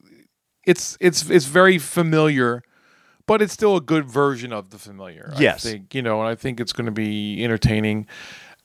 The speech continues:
Speaker 1: I will say though, you know, this could, this could come and go, and
Speaker 2: Mm.
Speaker 1: I never see it.
Speaker 2: Right. Okay.
Speaker 1: You know what I mean? Like,
Speaker 2: Sure.
Speaker 1: I think part of that is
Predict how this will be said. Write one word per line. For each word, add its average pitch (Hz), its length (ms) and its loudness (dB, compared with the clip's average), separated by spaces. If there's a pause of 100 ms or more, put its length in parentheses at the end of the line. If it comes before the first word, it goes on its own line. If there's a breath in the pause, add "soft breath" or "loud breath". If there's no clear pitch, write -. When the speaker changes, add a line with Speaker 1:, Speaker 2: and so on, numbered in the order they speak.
Speaker 1:
I 165 120 2
will 185 260 0
say 143 320 -2
though, 123 400 -4
you 190 100 -12
know, 185 60 -6
this 156 180 -4
could, 139 320 -8 (140)
this 156 240 0
could 156 200 -8
come 147 200 2
and 139 140 -10
go, 101 420 -2
and - 140 -2
Speaker 2:
Mm. 127 40 2
Speaker 1:
I 127 140 2
never 123 260 -2
see 101 260 -6
it. - 120 -14 (400 loud breath)
Speaker 2:
Right. 98 260 0
Okay. 87 120 2
Speaker 1:
You 151 60 2
know 117 60 4
what 143 60 0
I 143 40 -4
mean? 143 220 -2
Like, 131 340 -2
Speaker 2:
Sure. 123 300 0 (140)
Speaker 1:
I 160 100 0
think 165 220 -4
part 170 320 0
of 139 60 -4
that 135 280 2
is 120 580 -8